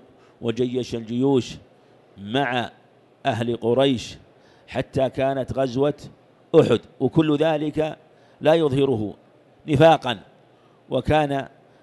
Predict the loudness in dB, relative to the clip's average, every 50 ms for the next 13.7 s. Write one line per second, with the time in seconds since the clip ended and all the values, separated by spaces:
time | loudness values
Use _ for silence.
0 | _ 2 4 4 4 4 2 0 0 0 -2 -8 -16 _ _ _ _ -20 _ _
1 | _ _ _ _ _ _ _ _ _ _ _ 0 2 2 2 2 0 -4 -4 -4
2 | -4 -4 -2 -2 -4 -4 -6 -6 -6 -8 -12 -14 -14 -14 -8 -6 -4 -2 -2 -2
3 | -2 2 6 6 8 8 6 4 -2 -6 -6 -4 -2 -2 -4 -4 -4 -2 2 2
4 | 2 2 2 -2 -6 -14 -20 _ _ _ _ _ _ _ _ -2 0 2 2 2
5 | 0 -2 -2 -2 -4 -6 -10 -10 -8 -6 -6 -4 -4 -6 -6 -8 -8 -6 -6 -4
6 | -4 -4 -4 -4 -4 -4 -4 -4 -4 -2 2 2 4 4 2 0 -2 -8 -18 -20
7 | -20 _ _ _ _ _ _ _ _ _ -8 -4 -2 -2 -2 -2 -2 -4 -4 -2
8 | -4 -6 -8 -8 -4 -2 -2 0 0 -2 -4 -4 -4 -4 -4 -2 -2 -2 0 0
9 | -2 -2 -4 -8 -16 -20 _ _ _ _ _ _ _ -20 _ _ _ _ _ _
10 | _ _ _ _ _ _ _ _ _ 4 4 4 6 4 2 0 0 -6 -16 _
11 | _ _ _ _ _ _ _ _ _ _ -20 _ _ _ _ -8 -4 -2 0 0
12 | -2 -4 -2 -2 -2 0 -2 -4 -4 -6 -8 -10 -12 -16 -20 -16 -10 -6 -4 -2
13 | -2 -2 -4 -4 0 2 2 4 4 2 0 -4 -6 -8